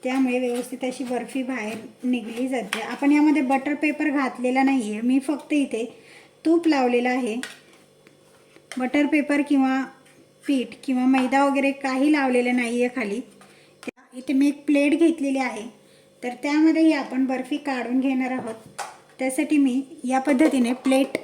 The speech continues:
ट्रेवरती उलटी ठेवलेली आहे आणि आपण थोडंसं इथे टॅप करून घेणार आहोत, त्यामुळे बर्फी ही व्यवस्थित अशी निघली जाते बाहेर. तर बघू शकताय तुम्ही इथे छान अशी बर्फी बाहेर निघालेली आहे.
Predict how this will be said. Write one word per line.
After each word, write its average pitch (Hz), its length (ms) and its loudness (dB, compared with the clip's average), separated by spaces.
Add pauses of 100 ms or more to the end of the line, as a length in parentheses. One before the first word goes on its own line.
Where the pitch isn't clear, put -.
(400)
ट्रेवरती 262 540 0 (120)
उलटी 277 280 0
ठेवलेली 277 400 2
आहे 254 240 -6 (520)
आणि 247 200 -4
आपण 262 380 -2 (440)
थोडंसं 285 460 2
इथे 262 260 0
टॅप 269 380 0
करून 294 180 4
घेणार 285 400 4
आहोत, 254 180 -2 (600)
त्यामुळे 269 320 -2
बर्फी 262 340 -4
ही 285 140 -2
व्यवस्थित 254 480 -4
अशी 247 200 -2
निघली 254 360 0
जाते 247 300 -6
बाहेर. 214 280 -10 (920)
तर 277 100 -2
बघू 254 280 4
शकताय 294 360 2
तुम्ही 247 320 0
इथे 240 200 -4 (100)
छान 269 220 2
अशी 302 220 4
बर्फी 262 460 -4 (180)
बाहेर 247 380 -8 (180)
निघालेली 262 600 -4
आहे. 254 280 -4